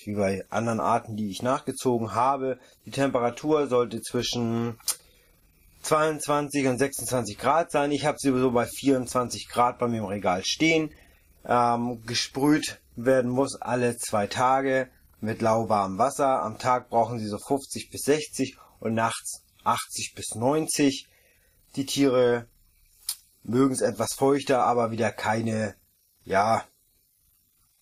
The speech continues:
zu nasse Umgebung. In der Natur fressen die Tiere auch, ähm,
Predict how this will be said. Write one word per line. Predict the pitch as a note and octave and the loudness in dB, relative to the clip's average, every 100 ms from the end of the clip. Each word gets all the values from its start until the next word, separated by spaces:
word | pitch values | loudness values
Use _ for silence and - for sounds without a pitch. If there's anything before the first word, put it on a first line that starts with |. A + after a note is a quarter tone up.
| _ - | _ -6
zu | - D3+ | -2 2
nasse | D#3 C#3+ - | 4 2 2
Umgebung. | C#3 C3+ A#2 C3 B2 B2 B2 A#2+ _ _ _ _ _ _ _ _ _ _ _ _ _ - _ _ _ _ | 2 2 4 2 4 2 2 -4 _ _ _ _ _ _ _ _ _ _ _ _ _ -20 _ _ _ _
In | - C#3+ | 0 2
der | C#3 | 4
Natur | C3+ C#3 D#3 D#3 | 2 2 2 2
fressen | - C3+ C3+ | 2 0 0
die | B2+ | -4
Tiere | - C3+ C3 A#2+ G2+ | 2 4 4 4 4
auch, | A2+ A2+ A#2+ A#2 | 4 2 0 0
ähm, | A2+ G#2+ G#2+ | 0 0 -2